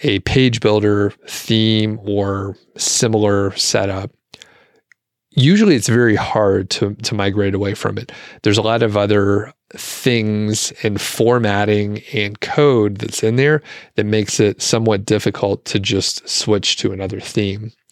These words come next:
So it keeps you sticky and it keeps you using that theme, even though you might want to use something different that's a better solution for whatever it is you're trying to do. And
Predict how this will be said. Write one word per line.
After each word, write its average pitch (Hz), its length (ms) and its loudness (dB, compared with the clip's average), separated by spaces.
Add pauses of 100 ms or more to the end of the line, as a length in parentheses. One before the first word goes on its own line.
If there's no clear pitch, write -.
(420)
So 98 600 2 (840)
it - 360 -2
keeps - 440 0
you 104 100 2
sticky - 800 -4 (640)
and 110 120 0
it 98 80 -6
keeps - 420 0
you 110 80 0
using 107 580 2
that 101 200 -4
theme, 104 340 -2
even 123 260 2
though 104 380 0
you 110 140 -4
might 104 340 -4
want 104 240 -6
to 98 480 -4
use 107 200 -2
something - 300 -4
different 127 440 0
that's 117 180 -2
a 107 60 -2
better 95 260 -4
solution 104 560 0
for - 140 -4
whatever 98 360 0
it 98 60 0
is 95 160 0
you're 104 80 -2
trying 98 300 -4
to 107 100 -8
do. 107 200 -4 (880)
And 104 840 2